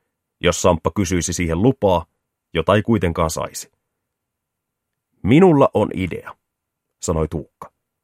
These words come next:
Sitä me olimme jo odottaneetkin. Sampan on kasvettava ihmisenä ja Batmanina. Hänen on osoitettava olevansa kypsä ja äitinsä luottamuksen arvoinen. Sitten äiti päästää hänet varmasti kokoukseen,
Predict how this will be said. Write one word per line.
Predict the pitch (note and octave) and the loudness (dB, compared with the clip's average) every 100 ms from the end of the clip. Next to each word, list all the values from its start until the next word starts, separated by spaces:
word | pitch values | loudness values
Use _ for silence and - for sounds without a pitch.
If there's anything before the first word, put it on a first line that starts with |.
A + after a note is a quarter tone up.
| _ _ _ _ _ _ _ | _ _ _ _ _ _ _
Sitä | - D#2+ D#2+ | -10 -2 2
me | F2 | 2
olimme | F#2 E2 | 2 2
jo | E2 D#2+ | 0 -2
odottaneetkin. | D2 - - - - - - _ _ _ _ _ _ _ _ _ _ _ _ _ _ | -6 -10 -20 -20 -20 -20 -20 _ _ _ _ _ _ _ _ _ _ _ _ _ _
Sampan | - C#3+ G#3 C#3+ A2+ | 2 4 4 4 4
on | G2+ | 4
kasvettava | C3 D3 A2 - F2 D#2+ | 2 2 -2 -6 -4 -2
ihmisenä | A#2 D#3+ A#2 A2+ G2 F#2+ - _ | -2 -2 -2 -2 -2 -2 -6 _
ja | F#2 | -2
Batmanina. | E2+ F2+ - C2 - - - _ _ _ _ _ - | 2 0 -2 -16 -16 -20 -20 _ _ _ _ _ -4
Hänen | G#2+ D#3+ F3 - | 2 4 4 4
on | A#2 F2 | 0 2
osoitettava | C3+ D3+ A2+ G2 - F#2 | 2 4 2 0 -2 0
olevansa | G#2 A#2+ G2 F2+ F#2 _ | 2 2 2 -2 -4 _
kypsä | D#3 C#3+ - - - _ - | -4 -4 -8 -12 -12 _ -8
ja | - | -2
äitinsä | A2+ A#2+ G#2 F#2+ | 0 0 -2 -2
luottamuksen | G2 G#2 - C#2 - - - | 0 0 -2 -8 -8 -10 -6
arvoinen. | D#2+ - _ - - _ _ _ _ _ _ | -8 -8 _ -20 -20 _ _ _ _ _ _
Sitten | - F#3+ _ G#2 | -6 -6 _ 0
äiti | - F#2+ E2+ | 2 0 0
päästää | E2+ E2 - E2 | -2 -2 -2 -2
hänet | D#2+ D#2 E2+ | -2 -4 0
varmasti | B2+ F#2 D2+ - _ | 0 0 -6 -18 _
kokoukseen, | D#2 - - - - - | -8 -8 -16 -14 -14 -14